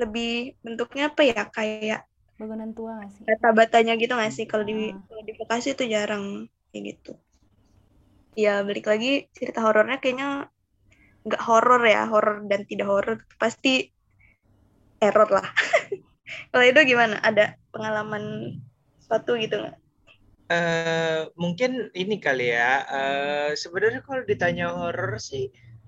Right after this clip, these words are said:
Speaker 3: nggak tahu ya, karena kan nilai horor masing-masing itu kan,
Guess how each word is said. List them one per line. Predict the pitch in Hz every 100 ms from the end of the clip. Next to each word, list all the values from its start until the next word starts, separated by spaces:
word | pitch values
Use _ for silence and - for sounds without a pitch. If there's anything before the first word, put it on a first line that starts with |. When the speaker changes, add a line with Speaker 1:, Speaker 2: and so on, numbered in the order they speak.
| _
Speaker 3:
nggak | 156 185 285
tahu | 302
ya, | 196 208 220
karena | 220 220 240
kan | 262 233
nilai | 208 196
horor | 190 190 190
masing-masing | 185 185 185 180 - - -
itu | 440
kan, | 247